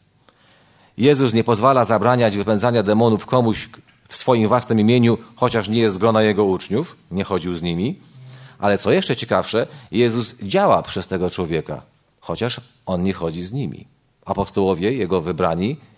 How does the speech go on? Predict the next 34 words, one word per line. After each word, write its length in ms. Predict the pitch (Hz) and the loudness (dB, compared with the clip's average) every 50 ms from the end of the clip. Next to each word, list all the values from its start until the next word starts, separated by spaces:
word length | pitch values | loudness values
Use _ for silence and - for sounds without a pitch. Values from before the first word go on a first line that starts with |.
| _ _ _ _ | _ _ _ _
i 120 | - 95 101 | -8 -6 -6
uczniowie, 440 | 92 - - 107 104 95 87 95 90 | -6 -4 0 0 0 2 2 0 -2
których 280 | - - 90 90 87 | -2 -4 -4 -4 -2
też 200 | - 92 92 80 | -2 -2 -2 -2
wybierał, 380 | 90 87 85 92 92 107 117 120 | -4 -4 -2 0 0 0 0 0
nie 180 | 139 170 202 | 0 -2 0
wiedzą 400 | 202 247 226 185 - - 92 87 | 0 0 0 0 0 0 -2 -2
o 100 | - 101 | -2 0
istnieniu 300 | 104 107 - - 107 107 | 0 0 0 -2 -4 -4
takiego 380 | 92 113 117 98 107 104 117 120 | -4 -4 -8 -8 -6 -6 -6 -4
człowieka. 460 | - 151 156 151 147 90 - - 65 - _ _ _ _ _ _ _ _ _ _ _ _ _ _ _ _ _ _ _ _ _ - | -4 -4 -2 -2 -2 -2 -4 -6 -10 -12 _ _ _ _ _ _ _ _ _ _ _ _ _ _ _ _ _ _ _ _ _ -6
A 100 | 98 98 | -2 0
mimo 240 | 98 101 104 107 107 | 0 2 2 2 2
tego 280 | - 120 127 131 - | 2 0 -2 -2 -2
on, 380 | - 117 117 113 117 117 - 113 107 | 0 0 2 2 0 -2 -2 0 2
on, 120 | 117 117 | 2 4
mimo 200 | 117 123 123 123 | 4 4 2 2
tego 240 | 113 117 110 113 117 | 2 0 0 2 2
on 100 | 117 117 | 2 2
przez 200 | - - 127 107 | 0 -2 -2 -2
niego 300 | 110 101 90 113 120 123 - - _ _ _ _ _ _ _ _ _ _ _ _ - | 0 2 2 2 0 0 -4 -12 _ _ _ _ _ _ _ _ _ _ _ _ -8
działa. 400 | 107 123 165 160 110 85 76 67 - - - | -2 0 0 0 0 0 -2 -6 -10 -14 -10
I 60 | - 107 | -4 -2
zauważmy 460 | 101 113 107 113 127 123 - 131 123 | 0 2 2 2 2 2 0 -2 -2
dziwną 300 | 117 135 135 151 170 170 | 0 -2 0 0 0 0
rzecz. 380 | 170 139 90 - - - - - | 0 0 -2 -2 -6 -10 -10 -8
Osobiście 460 | - - - 113 110 127 135 - 147 | -4 -2 -2 0 0 -2 -2 -2 -4
sam 300 | 135 - 143 147 151 139 143 - | -2 -2 -2 -2 -4 -6 -8 -6
Pan 160 | - 151 175 214 | -4 -4 -2 0
Jezus 340 | 247 220 - 196 196 170 | 0 0 0 0 -2 -2
jest 140 | - 87 82 | -2 -2 0
na 120 | 180 92 90 | 0 -2 0
ziemi 360 | 82 87 80 78 76 67 - _ - | 0 -2 -4 -4 -6 -8 -12 _ -12
tutaj. 300 | - 82 - - - | -12 -12 -10 -10 -12